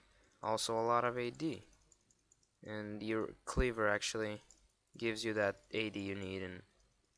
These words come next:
yeah, the attack speed you just get from items. But I'm stacking my axe pretty well for now.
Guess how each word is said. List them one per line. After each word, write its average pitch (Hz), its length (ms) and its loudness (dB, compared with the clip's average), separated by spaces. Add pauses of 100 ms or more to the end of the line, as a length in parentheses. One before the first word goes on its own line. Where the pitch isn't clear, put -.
(240)
yeah, 95 200 -4
the 101 80 -4
attack 104 240 0
speed 101 260 -4
you 101 60 -4
just 98 120 -6
get 95 140 -2
from - 180 -6
items. 92 420 -4 (2250)
But 143 160 8
I'm 131 260 8
stacking 120 540 4
my 110 240 4
axe 107 320 4
pretty 104 260 0
well 101 240 4
for 95 180 2
now. 180 360 2